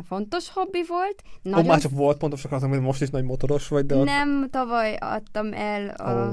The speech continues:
Speaker 2: Ó, szegény motor.
Speaker 1: nagy motoromat, igen. Ám
Speaker 2: Hát az mit jelent, hogy nagy motor? Tehát ilyen kettő ötvenes, vagy így?
Speaker 1: <laughs> Igen, ez nem volt olyan nagy, de korlátlan bármilyen nagy motorra van jogosítványom. Ez, eh, akkor tizenhét évesen megcsináltam, és akkor volt is egy olyan társaság, amik-, akivel,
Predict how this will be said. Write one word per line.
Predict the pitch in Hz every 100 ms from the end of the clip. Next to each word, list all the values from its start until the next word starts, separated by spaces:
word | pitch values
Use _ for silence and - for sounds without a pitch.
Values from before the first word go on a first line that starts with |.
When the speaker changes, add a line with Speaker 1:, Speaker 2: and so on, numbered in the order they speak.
| -
Speaker 2:
Ó, |
szegény | 107 - 107 101
motor. | 101
Speaker 1:
nagy | 226 233 240
motoromat, | 262 240 247 233 208
igen. | 233 233 214 - - - - -
Ám | 262 285 285 277
Speaker 2:
Hát | 294
az |
mit | 143 233
jelent, | 123 110
hogy | 107
nagy | 104
motor? | 104 - -
Tehát | - 117
ilyen | 120 117
kettő | 127 123 - 131
ötvenes, | 135 135 240 117 107
vagy | -
így? | 123 143 151 220 214
Speaker 1:
<laughs> | 208 220 202
Igen, | 214 175
ez | 165
nem | 190 196
volt | 180 -
olyan | 185 185 180
nagy, | 185 220 - -
de | -
korlátlan | 180 190 180 160 - 175
bármilyen | 180 - 180 90
nagy | 90
motorra | 85 85 - 80
van | 80
jogosítványom. | 69 80 85 - - - 180 175 190 180 - - - - - - - -
Ez, | 196 196 -
eh, | 185 -
akkor | - 185 - 151
tizenhét | 180 175 175 175
évesen | 175 175 180
megcsináltam, | 190 214 277 254 233 226 - -
és | - 233
akkor | 220 202
volt | 190 196
is | 175
egy | -
olyan | 185 170
társaság, | 208 254 254 247 214
amik-, | 196 196 -
akivel, | 202 196 202 185 185